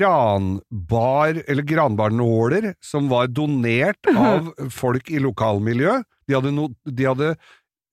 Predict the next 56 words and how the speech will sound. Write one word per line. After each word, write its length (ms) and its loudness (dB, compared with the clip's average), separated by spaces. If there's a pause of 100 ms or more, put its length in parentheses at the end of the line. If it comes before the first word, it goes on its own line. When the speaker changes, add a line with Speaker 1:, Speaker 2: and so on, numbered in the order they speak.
(120)
Speaker 1:
donert 580 0
juletreet 720 0
sitt, 180 -4
så 140 -2
hadde 140 -2
de 100 -6
kokt 260 -8
sirup, 480 -2
eller 160 -4
kokt 300 -6
Speaker 2:
Det 100 0
er 140 2
Speaker 1:
ned 100 -2
dette 140 0
Speaker 2:
helt 100 2
Speaker 1:
her, 140 2
Speaker 2:
fantastisk. 420 -8
Speaker 1:
og 160 -2
brukte 560 -4
da 200 2
i 240 -4
den. 200 -2
Og 160 -8
alle 320 0
som 160 -4
Speaker 2:
Er 60 -2
det 0 -
Speaker 1:
hadde 240 -2
Speaker 2:
sant? 260 0
Speaker 1:
fått, 60 -20 (380)
alle 200 0
som 160 -6
hadde 160 -4
donert 400 -2
juletre, 480 -2
jeg 140 -6
tror 80 -6
det 80 0
var 80 2
hundre 180 0
og 60 2
sytti 260 -4
stykker, 400 -4
de 80 -2
fikk 240 -4
navnet 480 0
sitt 160 -4
bak 320 -2
på 140 -4
etiketten, 340 -4
det 60 -6
var 80 -4
veldig 320 -4
små 180 -4
bokstaver 460 -2
da, 60 -2